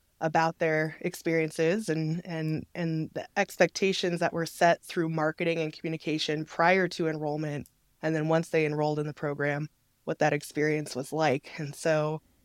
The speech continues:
I view our job as marketers to set realistic and authentic expectations. And after talking to these students, uh, who are pursuing their master's degrees entirely online,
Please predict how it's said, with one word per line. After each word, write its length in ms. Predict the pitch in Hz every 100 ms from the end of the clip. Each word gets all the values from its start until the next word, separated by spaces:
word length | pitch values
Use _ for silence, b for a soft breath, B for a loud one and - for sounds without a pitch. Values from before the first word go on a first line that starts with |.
| _
I 160 | - 175
view 220 | 180 190
our 120 | 175
job 240 | 170 170 165
as 140 | 160
marketers 480 | 170 165 170 160 160
to 100 | 165
set 300 | - 160 160 - _ _
realistic 440 | - 175 175 170 165
and 100 | 170
authentic 420 | 165 170 165 170
expectations. 640 | 165 - 165 165 170 180
And 80 | 170
after 260 | 165 160 160
talking 520 | - 180 185 190 180
to 120 | 175
these 260 | 170 165 151
students, 640 | - 185 170 160 156 - _ _ _ _ _
uh, 260 | - 160 151
who 120 | 160
are 80 | 156
pursuing 580 | - 165 - 165 165 160
their 120 | 160
master's 460 | 165 165 - 165
degrees 380 | - 160 156 156
entirely 540 | 160 156 165 165 160 151
online, 560 | 151 170 220 196 180